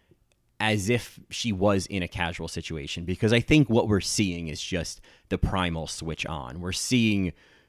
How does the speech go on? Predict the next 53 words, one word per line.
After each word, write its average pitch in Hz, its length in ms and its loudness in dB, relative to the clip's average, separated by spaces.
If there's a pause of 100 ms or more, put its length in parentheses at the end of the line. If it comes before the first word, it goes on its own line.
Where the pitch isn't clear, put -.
this 107 260 0
is 107 100 0
the 127 80 4
mother 113 360 8
who 104 120 0
needs 98 220 -2
to - 80 -4
pick - 200 0
up 101 140 -2
the 101 80 -2
car 87 380 0
to 82 80 -6
pull 87 240 -4
her 80 100 -8
kid 85 220 -4
out 76 160 -8
from 87 100 -8
under 73 300 -8
it, - 140 -14
you 98 100 -2
know? 92 280 -4 (140)
What 131 200 0
I 156 180 8
think 160 340 2
is 131 260 4
really 85 440 -2
the 87 140 -4
most 85 280 -4
harrowing 80 500 -2
scene 82 200 -6
in 78 60 -6
the 76 60 -6
movie 78 380 -10
is 98 320 -2 (480)
the, 95 400 -4 (100)
the 95 160 -2
attack. - 680 -8 (180)
You 101 160 0
know, 98 220 4
when, 92 500 0 (840)
uh, 98 260 -2
when 101 220 -4
Cujo 131 400 2
attacks 90 480 -2
her 80 340 -4 (400)
and, 90 540 -4
uh, 90 200 -4
she 98 140 -6
gets 107 180 -4
out 120 120 2
of 131 60 2
the 123 60 -2
car 87 600 2